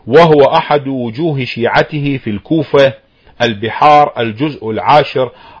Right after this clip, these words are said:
الصفحة الثالثة عشرة والمئة، الرجوع إلى النص. ومن كان معه أربعون ألفا لم ينكل الناس معه عن القتال،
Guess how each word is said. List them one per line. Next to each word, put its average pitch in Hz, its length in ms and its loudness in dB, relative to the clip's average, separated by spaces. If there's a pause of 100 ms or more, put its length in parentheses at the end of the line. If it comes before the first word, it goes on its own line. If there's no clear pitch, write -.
الصفحة 139 680 -2
الثالثة 120 1040 0
عشرة 120 720 0
والمئة، 104 560 -2 (340)
الرجوع 120 680 -2 (220)
إلى 123 140 0
النص. 117 480 -6 (760)
ومن 156 260 4
كان 202 420 2
معه 165 580 2
أربعون 139 500 0
ألفا 165 640 0 (200)
لم 190 280 4
ينكل 160 480 0
الناس 143 460 0
معه 139 520 0
عن 120 200 -2
القتال، 151 680 4